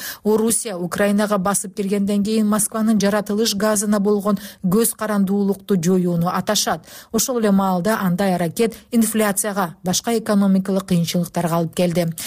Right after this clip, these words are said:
Жакында өткөн сурамжылоолор көргөзгөндөй, президентти респонденттердин отуз-отуз беш проценти колдойт. Стоянаглого тогуз, Усатыйга алты процент ишенерин айтты.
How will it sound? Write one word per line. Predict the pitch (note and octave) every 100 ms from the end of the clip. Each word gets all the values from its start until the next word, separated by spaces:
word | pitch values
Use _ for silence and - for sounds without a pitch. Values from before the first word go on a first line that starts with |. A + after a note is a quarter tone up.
| - -
Жакында | G3+ A#3 A#3+ G#3+ F#3
өткөн | - F3+
сурамжылоолор | - F#3+ F3+ F3 F3+ F3 E3+ F3 G#3+
көргөзгөндөй, | F3+ F3 F3 E3 E3+ F#3 A3
президентти | F#3+ E3+ F3 F3+ E3+ D#3+ A3+
респонденттердин | F#3 - F3+ F3 F#3+ F3+ F#3+ F#3+ F#3+ - - A#3+
отуз-отуз | A3+ A#3 G#3 F#3 F3+ G3
беш | F3+ A#3 -
проценти | G#3 F#3+ G3+ F#3+ G#3
колдойт. | A3+ A#3 A3 F3 - - -
Стоянаглого | - - G3 F#3 F3 F3+ F#3 F#3+ A#3 A#3 - -
тогуз, | B3 F3+ A3 B3+ -
Усатыйга | G3+ - G3+ A#3+ A3 G#3+ G#3 - -
алты | A3 G3 A#3
процент | - G3 F#3+ G3 F#3 F#3
ишенерин | - F3 E3 E3+ E3
айтты. | E3 E3 - F3 E3